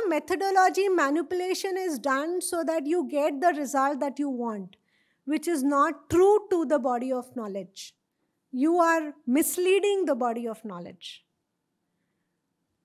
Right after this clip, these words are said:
Yeah? Guarding, most students probably, I believe. So these are different narratives in terms of how you want to write your literature review.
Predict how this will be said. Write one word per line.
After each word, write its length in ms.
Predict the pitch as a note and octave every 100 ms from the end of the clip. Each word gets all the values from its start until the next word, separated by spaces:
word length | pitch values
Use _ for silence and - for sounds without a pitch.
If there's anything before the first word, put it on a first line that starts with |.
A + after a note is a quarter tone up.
| _
Yeah? 220 | A#3 B3+ G#4 _ _ _ _ _ A3+
Guarding, 520 | C#4+ C4 C#4+ F#4+ A#4 - - _ _ _ _ _ B3+
most 320 | D#4+ F#4 F4+
students 580 | - E4 D#4 D#4+ D#4 -
probably, 760 | - D4 C4+ D#4 D#4 E4 E4 C4
I 240 | C4 D4+
believe. 560 | A#3+ C#4 C#4 C#4 C#4 - _ _ _
So 140 | - F4+
these 200 | F4+ G#4
are 160 | B4 F4
different 400 | F#4+ G#4+ A4+ E4+
narratives 800 | C4 C4 E4 - G4+ G4 - -
in 240 | E4 E4+ D#4+
terms 280 | E4 E4
of 120 | F#4 D#4 D#4
how 280 | C#4+ D#4+
you 180 | E4+ E4+
want 400 | D#4+ D4+ D4 D4
to 340 | E4 E4 D4 C#4 A#3+
write 400 | B3+ C#4 D4 -
your 320 | - B3+ C4 C4+
literature 540 | C4 B3+ C4 A#3+ C4+
review. 400 | A#3 A3 D#4+